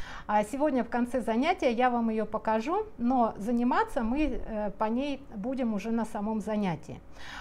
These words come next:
А дальше. Руки. Вот помните, я вам часто показывала вот такую схему, да, и вот, э, на пальчиках написала, какой пальчик за что отвечает. Вот это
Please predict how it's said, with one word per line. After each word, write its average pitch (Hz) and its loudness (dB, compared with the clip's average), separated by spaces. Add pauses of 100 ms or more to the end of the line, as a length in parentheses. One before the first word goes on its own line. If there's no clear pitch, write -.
(200)
А 226 8
дальше. 240 4 (1000)
Руки. 262 6 (160)
Вот 247 -2
помните, 339 2
я 254 8
вам 233 2 (180)
часто 254 6
показывала 214 4
вот 208 -6
такую 220 0
схему, 370 -2
да, 262 8
и 240 4
вот, 226 -2
э, 214 0
на 240 4
пальчиках 320 6
написала, 254 4
какой 240 -2
пальчик 269 2
за 208 2
что 254 0
отвечает. 226 -2
Вот 226 -4
это 311 2